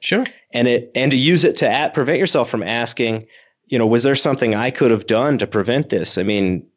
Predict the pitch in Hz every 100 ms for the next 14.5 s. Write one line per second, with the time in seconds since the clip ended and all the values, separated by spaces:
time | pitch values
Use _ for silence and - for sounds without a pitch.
0 | - 139 107 - 127 101 95 104 95 95
1 | 90 92 76 92 92 80 73 78 87 78
2 | 73 76 78 85 80 78 78 104 87 76
3 | 73 78 - 80 82 82 85 - 80 80
4 | 117 127 85 - - - - _ _ _
5 | 190 180 185 170 170 - 196 202 202 180
6 | - 139 131 123 117 101 - - - -
7 | _ _ _ _ _ _ _ 151 143 214
8 | 247 269 - 190 123 90 110 117 127 151
9 | 127 127 139 - 127 135 120 113 120 190
10 | 208 _ _ _ _ _ _ 113 123 123
11 | 120 117 101 90 87 - 90 82 78 78
12 | 76 71 - - - 120 - 185 185 180
13 | - 147 131 123 120 98 95 120 - 160
14 | 143 143 139 135